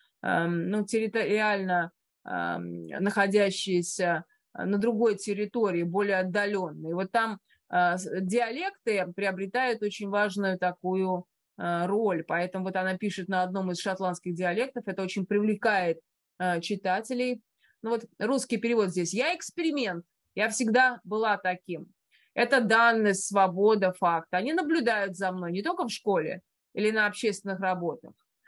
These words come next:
но и в полицейских камерах следят везде». Эм, ну вот, м, говорят, что, эм, Дженни Фейган похожа на Уэлш, это другой классик шотландской прозы, его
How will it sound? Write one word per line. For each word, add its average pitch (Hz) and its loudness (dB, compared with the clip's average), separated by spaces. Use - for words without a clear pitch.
но 214 6
и 349 4
в - -10
полицейских 226 2
камерах 185 2
следят 190 0
везде». 180 -2
Эм, 190 0
ну 247 0
вот, 277 0
м, 180 -2
говорят, 233 2
что, 202 -2
эм, 170 0
Дженни 233 0
Фейган 240 0
похожа 214 -2
на 196 -2
Уэлш, 214 0
это 185 -6
другой 190 2
классик 185 -2
шотландской 185 -4
прозы, 262 -2
его 190 0